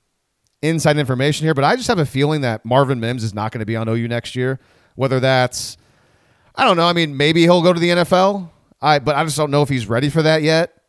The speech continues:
Uh, I don't know. And, uh, maybe he'll transfer. Maybe he'll think, "You know, I wanna go and play one more year, but go and play in a different offense." But at the same time, I mean, he's already,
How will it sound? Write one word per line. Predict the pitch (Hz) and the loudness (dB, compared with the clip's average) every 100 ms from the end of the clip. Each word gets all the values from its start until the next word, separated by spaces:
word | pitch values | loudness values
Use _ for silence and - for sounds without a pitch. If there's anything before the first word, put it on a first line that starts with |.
| - | -10
Uh, | 113 113 113 95 _ _ _ _ _ _ _ | -6 -4 -6 -10 _ _ _ _ _ _ _
I | 147 | 0
don't | 196 | 2
know. | 160 175 | 2 2
And, | 180 165 160 | 0 -4 -8
uh, | 151 - | -18 -18
maybe | 123 147 175 | -4 0 2
he'll | 185 | 2
transfer. | - 180 226 - 85 | 2 0 0 -4 -6
Maybe | 101 147 | -4 0
he'll | 160 | 2
think, | 170 180 | 2 -2
"You | 156 | -2
know, | 220 | 0
I | 262 190 | 0 0
wanna | 262 | 0
go | 220 220 226 | 2 4 4
and | 208 165 | 2 0
play | 190 208 196 | 0 2 0
one | 190 156 202 | -2 -2 0
more | 190 175 | 2 2
year, | 160 175 | 4 2
but | 151 127 | 0 -2
go | 143 160 165 160 | 2 4 4 2
and | 156 139 123 | -4 -6 -4
play | 156 | -2
in | 147 | -2
a | |
different | 135 139 110 | -2 -4 -4
offense." | 101 92 76 - - _ _ _ _ _ _ - | -4 -8 -14 -16 -20 _ _ _ _ _ _ -6
But | 190 | -4
at | 175 | -2
the | |
same | 165 226 | 2 2
time, | 180 196 196 165 | 2 2 2 2
I | |
mean, | 165 160 | 0 0
he's | 165 | 2
already, | 175 165 | 2 2